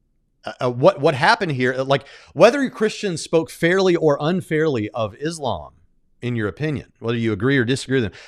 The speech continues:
let's say that, let's say they lied, even if they lied at, at points about Islam. These modern, uh, Christian teachers in a Christian school, let's say they were wrong or they lied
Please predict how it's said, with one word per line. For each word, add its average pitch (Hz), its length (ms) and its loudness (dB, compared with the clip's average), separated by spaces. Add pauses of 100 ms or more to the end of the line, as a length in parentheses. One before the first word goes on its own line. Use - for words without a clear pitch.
let's 160 140 -2
say 190 140 4
that, 175 200 -2
let's 175 260 -2
say 294 100 4
they 330 120 0
lied, 294 420 -4
even 156 160 0
if 240 100 -2
they 226 120 2
lied 170 500 -2
at, 113 160 -2
at 120 180 -8
points 101 480 -10
about 104 300 -4
Islam. 90 380 -8 (300)
These 120 380 -4
modern, 156 580 2 (440)
uh, 117 140 0
Christian 175 640 -4 (320)
teachers 117 720 -4 (300)
in 135 140 -2
a 113 60 -2
Christian 175 420 -4
school, 104 520 -2 (220)
let's 151 180 -2
say 160 240 4
they 143 440 0 (120)
were 113 240 -4
wrong 185 400 2
or 160 160 0
they 143 120 2
lied 123 560 0